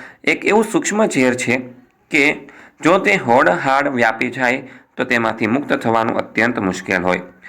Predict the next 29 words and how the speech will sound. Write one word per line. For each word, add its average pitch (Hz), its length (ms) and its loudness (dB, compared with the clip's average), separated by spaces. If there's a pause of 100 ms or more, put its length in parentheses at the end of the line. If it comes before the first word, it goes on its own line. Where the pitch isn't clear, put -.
(340)
પ્રશ્ન 156 240 0
નંબર 131 220 0
ત્રણ, 120 220 0
નીચે 123 260 0
આપેલા 165 320 2
વાક્યમાં 120 540 -2
ભૂલ 104 220 -6
શોધો 123 320 -2
અને 110 220 -4
ભૂલ 117 240 0
સુધારીને 101 480 0
વાક્ય 101 340 -2
ફરીથી 95 520 -6 (200)
લખો. 95 280 -2
પહેલું, 147 300 0 (380)
"અહીં 185 160 4
શુદ્ધ 147 380 -2
ગાયનું 123 400 0
ઘી 104 160 -4
મળશે." 98 340 -2
તો 92 140 -6
જવાબ 101 240 -2
આવશે, 120 180 -2
"અહીં 98 180 0
ગાયનું 104 320 0
શુદ્ધ 104 320 -4
ઘી 110 360 -4 (260)
મળશે." 101 300 -2 (160)
બીજું, 127 280 0